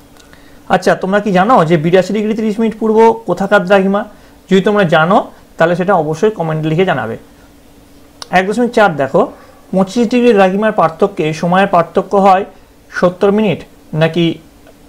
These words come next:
চল্লিশ মিনিট নাকি নব-, নব্বই মিনিট নাকি একশো মিনিট?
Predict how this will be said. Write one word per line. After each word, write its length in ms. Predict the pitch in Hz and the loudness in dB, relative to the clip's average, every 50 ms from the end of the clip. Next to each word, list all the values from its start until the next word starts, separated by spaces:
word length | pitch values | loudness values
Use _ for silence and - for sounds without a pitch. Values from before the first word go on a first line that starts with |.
| - - | -20 -8
চল্লিশ 380 | - 170 165 170 175 185 180 - | -4 -2 0 0 0 -2 -2 -2
মিনিট 200 | 214 220 214 196 | -2 -2 0 0
নাকি 300 | 185 180 165 180 180 170 | -2 -4 -2 -2 -2 -2
নব-, 600 | 165 156 156 - - - - - - - 160 156 | -2 -4 -6 -6 -8 -14 -16 -20 -12 -8 -6 -4
নব্বই 380 | 151 151 156 160 156 160 185 190 | -2 -2 -2 -2 0 -2 0 0
মিনিট 280 | 208 226 240 220 190 | 0 0 -2 -2 -2
নাকি 340 | 175 160 156 151 - 208 277 285 - - - - - | -2 -4 -4 -2 -2 -4 -4 -4 -10 -20 -20 -8 -2
একশো 300 | 165 156 160 - - 165 | -2 -2 -2 -2 -4 -4
মিনিট? 240 | 143 135 135 131 | -4 -4 -8 -10